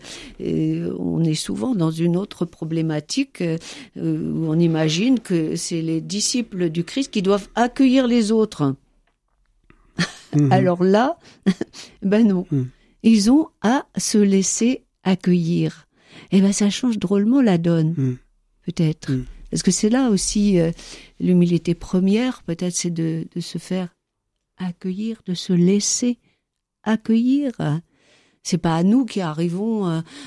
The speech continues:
Speaker 1: en ayant, ah ben, des, nous, on a des choses à vous apporter.
Speaker 2: Mhm, mhm, mhm.
Speaker 1: Ben, ça, c'est aussi un fantasme.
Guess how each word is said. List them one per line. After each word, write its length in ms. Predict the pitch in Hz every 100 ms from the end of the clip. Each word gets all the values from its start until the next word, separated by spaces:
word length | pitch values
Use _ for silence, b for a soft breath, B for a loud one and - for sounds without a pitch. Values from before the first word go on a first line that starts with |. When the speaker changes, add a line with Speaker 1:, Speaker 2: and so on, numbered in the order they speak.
| B
Speaker 1:
en 120 | - 170
ayant, 340 | 170 175 165
ah 100 | 175
ben, 120 | 196 165
des, 200 | 160 180
nous, 160 | 190 208
on 140 | 180
a 80 | 160
des 120 | 170
choses 240 | - 202 185
à 40 |
vous 180 | 165 165
apporter. 520 | 165 170 147 190 185 143
Speaker 2:
Mhm, 60 |
mhm, 260 | 127 123 123 -
mhm. 200 | 123 120 131 _
Speaker 1:
Ben, 160 | 165 160
ça, 200 | - 190
c'est 220 | 180 170
aussi 480 | 160 160 - 202 175
un 120 | 156
fantasme. 720 | 156 165 - 151 147 143 143